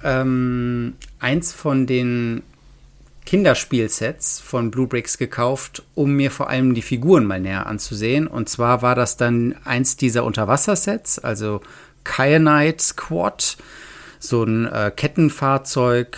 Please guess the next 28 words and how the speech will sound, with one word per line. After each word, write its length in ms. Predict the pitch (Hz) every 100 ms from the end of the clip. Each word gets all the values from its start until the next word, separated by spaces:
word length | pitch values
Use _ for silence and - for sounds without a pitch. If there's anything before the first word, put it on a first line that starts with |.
| -
was 380 | 120 113 110 - -
aber 420 | 104 104 101 - - -
irgendwie 320 | 127 107 98
auch 120 | 98 110
noch 120 | 113
einen 120 | 107
Propeller 440 | - - 117 123
hinten 280 | 110 117 107
dran 300 | 98 104 107
hat, 140 | 107 -
also 400 | 110 101 101 98
ein 80 | 104
Unterwasserfahrzeug 1000 | 110 120 143 - 139 131 127 131 120 127
ist 340 | 120 - -
mit 160 | 110 -
zwei 240 | 110 107
so 100 | 107
rotierenden 500 | 101 - 139 123 110
Klingen 320 | - 147 170
vorne 380 | 160 156 151 151
und 180 | 147 123
drei 220 | 110 131
Figuren. 540 | - 120 113 107 - - - - - - - - - - -
Trailbreaker 920 | - 110 117 92 87 80 - - -
heißt 240 | - -
das. 220 | - - - -
Und, 380 | 117 117 - -
ähm, 640 | 127 117 117 113 110 107